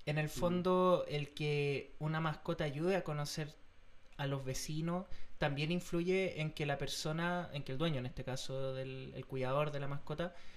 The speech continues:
Speaker 1: tienda también a sentir que hay una red social más armada alrededor de, alrededor
Speaker 2: Mm.
Speaker 1: suyo. Y en el fondo esto tiene que ver con el apoyo emocional,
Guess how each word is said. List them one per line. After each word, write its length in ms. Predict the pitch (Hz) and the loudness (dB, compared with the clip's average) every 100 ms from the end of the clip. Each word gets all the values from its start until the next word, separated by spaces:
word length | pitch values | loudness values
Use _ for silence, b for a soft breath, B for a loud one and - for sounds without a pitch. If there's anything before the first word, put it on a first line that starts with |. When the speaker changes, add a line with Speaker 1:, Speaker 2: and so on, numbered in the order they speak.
| b - | b -2
Speaker 1:
tienda 260 | 185 190 - | 2 4 4
también 380 | 202 180 190 214 | 2 2 0 0
a 60 | |
sentir 420 | 214 202 190 214 | -2 -4 -4 -4
que 80 | - | 0
hay 100 | 196 | 0
una 160 | 196 180 | 2 2
red 200 | 180 185 | 0 -2
social 760 | - - 156 - 165 170 220 - - | -4 -4 -2 0 0 0 -2 -8 -4
más 360 | 170 196 214 - | 2 2 0 -2
armada 480 | 196 190 196 226 262 | 0 2 2 2 2
alrededor 500 | 190 175 156 151 143 | 2 0 2 0 -2
de, 760 | 147 143 143 139 135 131 127 113 107 - | -2 -2 -4 -4 -6 -6 -8 -12 -14 -6
alrededor 400 | 135 131 131 131 | -2 2 2 2
Speaker 2:
Mm. 40 | |
Speaker 1:
suyo. 320 | - 165 - - B B B B B | 2 0 -2 -6 B B B B B
Y 80 | 156 | 0
en 80 | 160 | 0
el 80 | 160 | 0
fondo 240 | - 214 226 | 0 0 0
esto 180 | 233 | -2
tiene 200 | 220 208 | -2 -2
que 80 | 202 | 0
ver 140 | 196 196 | 0 0
con 140 | 190 | -2
el 100 | 175 | 0
apoyo 260 | 160 165 165 | 0 0 -2
emocional, 760 | 147 - 135 131 175 185 185 | -2 -4 -4 0 2 4 0